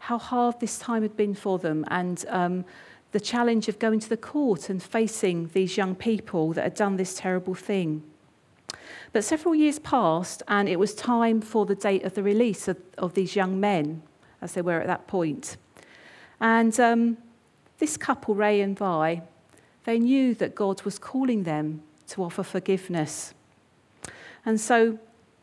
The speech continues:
the day that the, uh, young men came out, they went to the prison and they met them.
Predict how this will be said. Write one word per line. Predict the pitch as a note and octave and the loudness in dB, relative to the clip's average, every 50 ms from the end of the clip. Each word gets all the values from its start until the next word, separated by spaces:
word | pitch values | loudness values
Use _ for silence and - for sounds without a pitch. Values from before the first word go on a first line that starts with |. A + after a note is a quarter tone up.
| _ - - | _ -8 -8
the | A#3+ | -4
day | A3+ - C#4 D4 D#4 C#4+ | 0 2 4 4 4 2
that | C4+ - - - | 0 -2 -2 2
the, | A3+ A3 A3 G#3+ G#3+ G#3 | 2 4 4 4 4 4
uh, | G#3 | 4
young | G3+ G#3 G3+ G3+ G3+ G3+ G3 F#3 G#3+ | 4 2 2 0 0 -2 -4 -6 -4
men | G#3+ F#3+ F#3+ F#3+ | -2 -2 0 0
came | F#3 - F#3 F3+ F3+ G3 | -2 -4 -4 -4 -2 0
out, | G#3 A#3+ C4 B3+ - - - - | 0 0 0 -2 -4 -8 -10 -6
they | - G3+ G3+ | -4 -2 0
went | G#3+ C4 C4 B3+ | 0 0 -2 -2
to | - - | -6 -8
the | - | -8
prison | B3 - - B3+ B3 - - D#3+ D#3+ E3 E3 D#3 - - - - - - - _ _ | -8 -4 -4 -4 -2 0 0 0 0 -2 -4 -8 -12 -20 -20 -20 -20 -20 -20 _ _
and | - F#3 F#3 | -4 -4 -2
they | F3+ G3+ G3+ | 0 0 2
met | G#3 A3 B3 - - - - - - | 2 2 0 0 -4 -12 -16 -8 -6
them. | E3+ E3 D#3+ D#3 D3+ C#3 | -4 -4 -4 -4 -6 -8